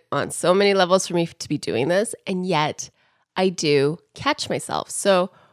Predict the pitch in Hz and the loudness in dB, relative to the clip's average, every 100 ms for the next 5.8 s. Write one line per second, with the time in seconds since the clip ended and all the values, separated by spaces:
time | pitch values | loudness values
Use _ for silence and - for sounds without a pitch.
0 | _ _ _ _ - - - 214 214 220 | _ _ _ _ -2 0 2 2 4 2
1 | 226 - 175 - - - - _ _ _ | -2 0 -2 -2 -6 -6 -10 _ _ _
2 | _ _ - - 147 160 170 175 165 160 | _ _ -14 -4 0 0 0 -2 0 0
3 | 160 214 262 _ _ _ _ _ 175 165 | 0 -2 -8 _ _ _ _ _ -4 -4
4 | - 180 156 170 233 180 165 - - 165 | -4 -2 -2 -2 -4 -4 -6 -8 -6 -4
5 | 147 143 - 208 220 220 233 | -2 -4 -4 -2 2 4 2